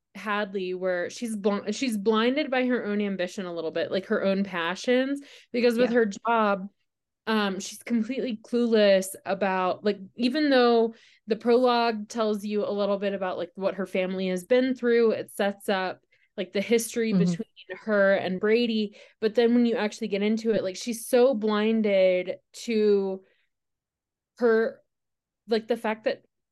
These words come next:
Speaker 1: she's not necessarily in a situation where she's safe, that it's a dangerous situation because, um,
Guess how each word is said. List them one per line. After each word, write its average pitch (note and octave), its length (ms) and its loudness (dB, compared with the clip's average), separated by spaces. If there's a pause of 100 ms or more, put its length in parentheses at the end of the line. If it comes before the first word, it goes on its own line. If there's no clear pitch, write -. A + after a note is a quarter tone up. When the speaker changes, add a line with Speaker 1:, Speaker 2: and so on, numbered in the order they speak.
(120)
Speaker 1:
she's G#3+ 420 -6
not F3+ 380 -2 (140)
necessarily G3 920 0
in F#3+ 140 -4
a F#3+ 40 -4
situation G3+ 560 0
where G3 120 0
she's - 280 -10
safe, B3+ 360 -2
that G3+ 120 -4
it's F#3+ 160 -4
a G3 60 -2
dangerous A3 540 0
situation F3+ 1000 -4 (360)
because, F#3 760 0
um, F3 520 -6